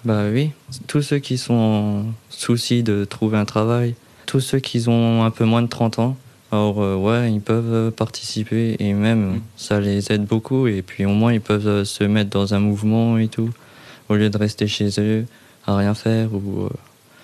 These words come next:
Speaker 1: s'apitoyer sur leur sort, par exemple.
Speaker 2: Ouais.
Speaker 1: Parce que c'est jamais bon de voir du morose à chaque fois.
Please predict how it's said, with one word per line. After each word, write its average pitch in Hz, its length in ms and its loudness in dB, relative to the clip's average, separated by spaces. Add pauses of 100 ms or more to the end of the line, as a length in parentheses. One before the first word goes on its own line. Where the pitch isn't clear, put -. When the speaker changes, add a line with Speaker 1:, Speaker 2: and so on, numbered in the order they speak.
(180)
Speaker 1:
s'apitoyer 113 720 -2
sur 104 220 0
leur 104 180 -2
sort, 117 240 -6 (140)
par 110 100 0
exemple. 113 340 -4 (240)
Speaker 2:
Ouais. 113 140 -8 (400)
Speaker 1:
Parce 101 100 -6
que - 80 -2
c'est 104 160 0
jamais 104 280 2
bon 113 220 2
de 110 120 0
voir 110 320 0
du 113 260 -4
morose 117 460 0
à 117 60 0
chaque 123 200 -4
fois. - 180 -8